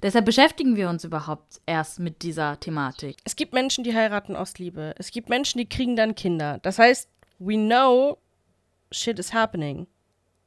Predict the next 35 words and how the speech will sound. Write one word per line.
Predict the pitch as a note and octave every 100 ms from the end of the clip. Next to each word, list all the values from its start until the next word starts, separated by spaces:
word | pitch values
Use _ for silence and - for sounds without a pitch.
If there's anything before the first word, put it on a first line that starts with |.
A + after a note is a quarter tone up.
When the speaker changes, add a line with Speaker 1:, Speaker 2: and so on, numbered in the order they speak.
| _
Speaker 2:
Aber | - G3+ G3+ -
es | -
gibt, | - - -
es | G3+ -
gibt | B3+
ja | C4
nicht | A#3 C4+ B3
den | A3
Punkt | - C4+ C#4 D4 - - _ _ _ -
der | G3 G3 G3
Thematisierung | A#3+ A3+ A3 G#3 G#3 C#4 A#3 G3+ F#3 F3+ _ _ -
dessen. | F3 - D#3+ D3+ E3+ _
Ich | - A#3+
finde, | - E4+
das | B3 B3
ist | C#4+
so | C#4+
eine | A3+
Spirale | - A#3 A3+ A#3+ F4 B3+ C4
und | A3+ G#3
wir |
drehen | G#3+ B3+ C#4+
uns | A3+
im | G3+
Kreis, | G3 - D4 C4 A#4+ - - - - _
weil | A3 A3 A3 G#3+ _ _ _
du | A3
wirst | A3 B3+
nicht | A#3+ -
drüber | G3 D3+
aufgeklärt, | F#3 - _ - F4 G4+ -
aber | A3
du | G3
machst | F3+ F#3 B3+ -
es | D#4+ G4+ - -